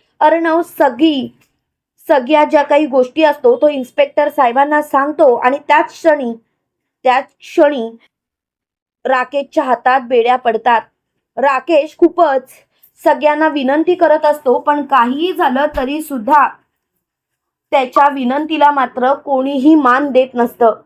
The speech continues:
शेवटी राकेशला फरफटत, फरफटत पोलीस नेत असतात आणि ते मात्र अंजलीला पाहवत नसतं. अंजली खूपच हाता-,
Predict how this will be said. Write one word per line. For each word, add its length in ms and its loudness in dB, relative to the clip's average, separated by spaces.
शेवटी 340 2
राकेशला 640 0
फरफटत, 600 2
फरफटत 680 0
पोलीस 360 -2
नेत 240 0
असतात 400 2
आणि 200 0
ते 260 0
मात्र 380 0
अंजलीला 800 0
पाहवत 560 0
नसतं. 480 0
अंजली 540 0
खूपच 600 0
हाता-, 360 0